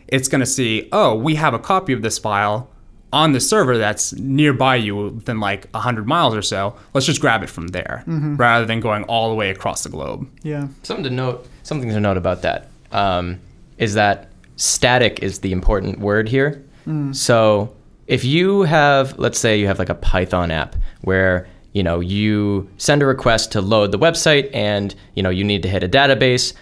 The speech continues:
Speaker 3: to pull up all the user's information and then send it back, that can't run in a C D N. That has to go to your server farm in
Speaker 1: Right.
Speaker 3: Texas. So,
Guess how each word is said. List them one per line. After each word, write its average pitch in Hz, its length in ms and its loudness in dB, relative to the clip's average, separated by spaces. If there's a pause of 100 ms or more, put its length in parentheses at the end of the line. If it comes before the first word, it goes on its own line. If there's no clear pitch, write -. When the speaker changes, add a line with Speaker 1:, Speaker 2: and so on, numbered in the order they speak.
(180)
Speaker 3:
to 98 580 0 (120)
pull 120 180 2
up 101 100 0
all 95 140 2
the 92 80 0
user's 87 240 -4
information 151 460 0
and 120 60 2
then 113 100 0
send 120 220 2
it 110 100 0
back, 131 320 2 (500)
that 120 260 0
can't 123 200 0
run 104 160 2
in 95 100 0
a 85 40 -2
C 85 180 -2
D 76 160 -4
N. 60 140 -6
That 110 120 2
has 131 180 2
to 127 60 0
go 104 200 2
to 104 160 -2
your 95 140 0
server 92 360 -2
farm 87 260 -4
in 82 60 -4
Speaker 1:
Right. 104 120 -4
Speaker 3:
Texas. - 380 -4 (160)
So, 107 520 2